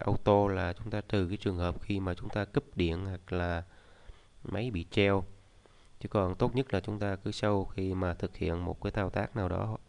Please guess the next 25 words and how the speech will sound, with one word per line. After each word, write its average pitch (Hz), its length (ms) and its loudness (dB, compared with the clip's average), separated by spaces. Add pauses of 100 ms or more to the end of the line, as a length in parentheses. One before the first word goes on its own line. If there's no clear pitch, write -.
(300)
hoàn 87 200 -2
tất - 200 0 (1200)
thì - 100 0
ta 92 160 -2
cần 87 300 -4
phải 90 140 -2
nhớ-, 101 220 -2
nhấn 101 260 -2
nút, - 280 -2
ờ, 95 180 0
lưu 92 200 2
lại 87 140 -2
cái 95 80 -4
file 95 280 -2
liền. 90 200 -2 (2500)
Như 95 120 -6
vậy 92 160 0
là 90 160 -2
cái 104 140 -6
bài 92 220 0
số 104 180 0
hai 98 360 2
là 92 180 -2
kết - 200 -6
thúc - 240 0